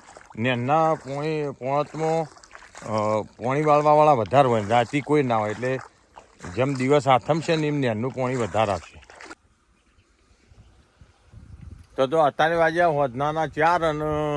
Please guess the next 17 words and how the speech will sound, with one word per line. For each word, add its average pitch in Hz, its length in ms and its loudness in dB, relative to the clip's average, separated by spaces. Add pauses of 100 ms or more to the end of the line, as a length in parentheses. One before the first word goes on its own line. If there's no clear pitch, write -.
(260)
એરંડોમાં 143 520 -6
એક 143 80 -6
બાજુ 139 240 -2
પોણી 131 300 -4
ચાલુ 147 280 0
હોય, 156 80 -2
તમાકુ 127 460 -4
પીને 123 220 -8
વાળી 117 240 -2
તો 127 120 -8
એરંડોમાં. 127 580 -6 (680)
તો 107 100 -8 (720)
આ 110 100 -6
બાજુ 127 260 -6
બે 139 180 0
ઓર 139 240 0
પીધા 139 360 -2